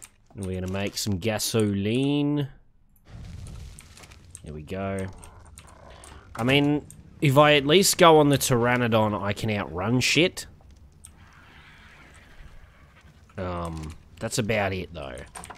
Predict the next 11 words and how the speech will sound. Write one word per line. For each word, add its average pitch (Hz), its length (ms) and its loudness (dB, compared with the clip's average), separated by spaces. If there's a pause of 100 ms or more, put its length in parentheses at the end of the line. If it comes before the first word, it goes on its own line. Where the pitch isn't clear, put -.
(3750)
Let's 104 160 -10
just 117 220 -4
grab, 98 380 -2
I 87 180 -4
don't 85 140 -8
know, 90 280 -6 (1600)
fifty - 460 -4
meat. 85 280 -6
We 92 100 -6
don't 98 200 -2
wanna 85 340 -6